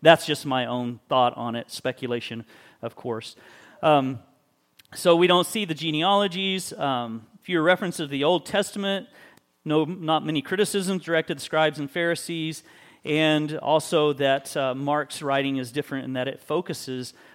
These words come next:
more on the service and sacrifice of the Lord. Um, Mark will not provide some of the longer teachings that Jesus, uh, does in other of the Gospels, but he gives us excerpts of the teachings so that we get the gist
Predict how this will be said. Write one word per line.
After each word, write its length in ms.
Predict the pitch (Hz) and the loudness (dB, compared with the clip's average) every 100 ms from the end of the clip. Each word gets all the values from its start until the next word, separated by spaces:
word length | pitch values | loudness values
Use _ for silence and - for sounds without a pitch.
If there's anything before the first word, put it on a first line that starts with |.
| - | -6
more 300 | 147 151 147 | -2 2 0
on 220 | 135 135 | 0 -4
the 80 | 123 | -4
service 380 | - 143 135 139 | -4 -4 -4 -8
and 120 | 123 | -6
sacrifice 640 | 143 120 139 - 123 120 | -4 -4 -6 -4 -6 -6
of 80 | 123 | -8
the 80 | 120 | -8
Lord. 360 | 120 117 110 - - - - - | -6 -8 -10 -16 -20 -20 -20 -2
Um, 380 | 151 143 135 127 _ _ _ _ - | 4 4 4 -8 _ _ _ _ -10
Mark 320 | 180 185 185 190 | 4 6 6 4
will 100 | 175 | 2
not 220 | 170 - | 2 0
provide 480 | 170 143 151 156 - | -4 2 4 4 0
some 120 | 170 | -6
of 60 | |
the 60 | 135 | -4
longer 320 | 135 147 143 | -2 -2 -4
teachings 540 | - 156 - 190 185 147 | -8 -10 -8 -8 -8 -4
that 200 | 139 127 | -4 -4
Jesus, 560 | 139 135 139 - - - | -10 -6 -6 -8 -12 -12
uh, 180 | 147 135 | -10 -6
does 420 | 135 143 147 139 | -2 -2 -2 -6
in 240 | 147 131 131 | -8 -6 -2
other 400 | 143 151 143 - - | -2 -2 -4 -8 -12
of 220 | 135 131 | -12 -10
the 80 | 131 | -2
Gospels, 640 | 135 151 - 180 175 - - - - | 2 2 0 -6 -6 -8 -20 -18 -2
but 200 | 139 143 | 0 0
he 140 | 165 | -4
gives 280 | 143 147 151 | -2 -2 -2
us 300 | - - - - | -6 -10 -14 -2
excerpts 640 | 151 - - 202 214 - | -2 0 0 0 0 0
of 120 | 208 | 0
the 80 | 190 | 0
teachings 520 | - 190 - 202 196 | -6 -8 -4 -4 -4
so 100 | - | -4
that 160 | 139 143 | -4 -4
we 140 | 139 | -4
get 220 | 131 160 - | -4 -4 -4
the 100 | 123 | -6
gist 500 | 123 185 185 - | 0 0 0 -10